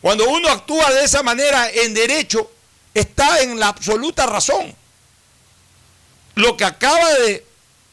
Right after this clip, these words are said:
desarrollar con mucha tinta académica el jurisconsulto constitucionalista, doctor Jorge Zavala Egas, nosotros aquí lo hemos dicho reiteradas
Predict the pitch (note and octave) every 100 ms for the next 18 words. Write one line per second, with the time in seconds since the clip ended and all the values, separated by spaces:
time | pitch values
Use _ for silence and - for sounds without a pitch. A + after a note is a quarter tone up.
0 | _ _ _ _ _ _ C#3+ F#3 F#3 D#3+
1 | F3 A#3 A3 D3 - _ _ _ _ _
2 | _ _ C3+ C#3+ F#3 A#3+ G#3+ F#3+ - _
3 | - - - A3+ A#3+ A#3 G3+ - G3 B3
4 | F#3 B2+ - - _ _ _ _ _ _
5 | _ _ _ _ D#3+ C#3 A2 F3+ F3 -
6 | D#3 D3 - B3 C#4 A#3+ - F3 D#3+ D#3
7 | C3 D#3 D3+ G#3 G#3+ - D#3+ - _ C3
8 | C3 F#3 F#3 D3 G3+ F3+ D#3+ - C#3+ F#3+
9 | F3+ E3+ F3+ C3 - - - _ _ -
10 | D3 F3 A3+ B3+ G#3+ G3 - A#3+ G#3+ G#3
11 | G3 A#3+ - G#3+ - - - G3 F#3+ -
12 | F#3+ G#3 B3 A3+